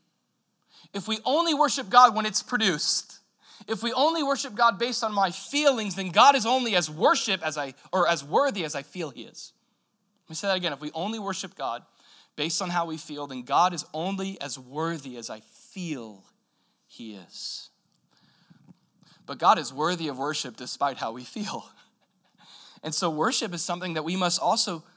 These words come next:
plan to do. It's a, it's a practice. It's a practice for this, and I want you to jot this down. This is what worship is about.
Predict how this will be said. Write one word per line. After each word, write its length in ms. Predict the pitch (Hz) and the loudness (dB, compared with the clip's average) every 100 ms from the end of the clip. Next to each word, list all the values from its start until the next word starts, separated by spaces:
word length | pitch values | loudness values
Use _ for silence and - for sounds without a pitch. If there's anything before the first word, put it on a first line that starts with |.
| _ _ | _ _
plan 400 | - 175 247 262 | -6 -2 0 0
to 100 | 214 | -4
do. 260 | 196 311 277 - - | -6 -8 -10 -12 -8
It's 140 | 180 | -6
a, 60 | 202 | -4
it's 140 | 185 | -2
a 60 | 170 | -4
practice. 800 | - 233 349 - - - - - _ _ - | -2 -2 -2 -6 -14 -8 -8 -10 _ _ -14
It's 140 | - 196 | -6 -6
a 60 | |
practice 440 | 208 254 311 269 226 | 0 4 4 2 -2
for 160 | 202 | 0
this, 300 | 175 170 117 | 0 0 0
and 80 | 170 | 0
I 20 | |
want 160 | 185 220 | -2 -2
you 60 | 196 | -4
to 80 | |
jot 200 | 160 175 | 2 2
this 120 | 160 147 | 2 -4
down. 180 | 143 | -4
This 120 | 147 247 | -2 -4
is 60 | |
what 120 | 247 | -4
worship 320 | 170 180 196 165 | 0 -2 -2 -8
is 100 | 151 | -4
about. 380 | 147 147 151 | 4 4 4